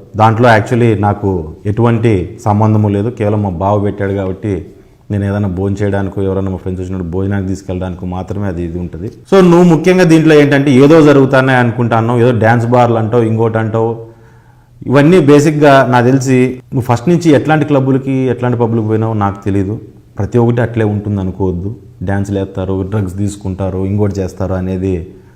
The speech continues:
నువ్వు వెళ్ళిన దానివన్నీ అట్లే ఉన్నట్టున్నాయి. నువ్వు నిజంగా దీన్ని ఏదో చూడాలనుకుంటే ఒక మంచి టేబుల్ బుక్ చేపిస్తాను. ఎంతమంది వెళ్తారో చెప్తే ఓ రెండు మూడు టేబుల్స్, నువ్వు బెంగళూరు వెళ్తావా, హైదరాబాద్లో వెళ్తావా, ఎక్కడికి వెళ్తానంటే అక్కడ ఒక టేబుల్ బుక్ చేపిస్తా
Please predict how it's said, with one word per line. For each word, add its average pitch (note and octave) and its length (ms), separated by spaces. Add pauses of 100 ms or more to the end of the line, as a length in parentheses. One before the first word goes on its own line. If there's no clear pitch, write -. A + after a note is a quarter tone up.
నువ్వు F#2+ 120
వెళ్ళిన G#2+ 260
దానివన్నీ A#2 400
అట్లే B2 220
ఉన్నట్టున్నాయి. G#2+ 540 (300)
నువ్వు - 360
నిజంగా B2 320
దీన్ని B2+ 240
ఏదో B2+ 120
చూడాలనుకుంటే A2+ 1040 (200)
ఒక G2 120
మంచి G#2+ 300
టేబుల్ A2+ 340
బుక్ G#2+ 240
చేపిస్తాను. G#2+ 560 (460)
ఎంతమంది A#2 420
వెళ్తారో A2+ 280
చెప్తే G#2+ 520 (220)
ఓ A2 40
రెండు A2 140
మూడు G#2 140
టేబుల్స్, A2+ 420
నువ్వు B2 220
బెంగళూరు G#2 400
వెళ్తావా, G#2+ 540 (480)
హైదరాబాద్లో A2+ 560
వెళ్తావా, G#2+ 520 (320)
ఎక్కడికి A2+ 280
వెళ్తానంటే B2 560
అక్కడ G2+ 240
ఒక G#2 60
టేబుల్ A2+ 320
బుక్ A2 240
చేపిస్తా A2+ 500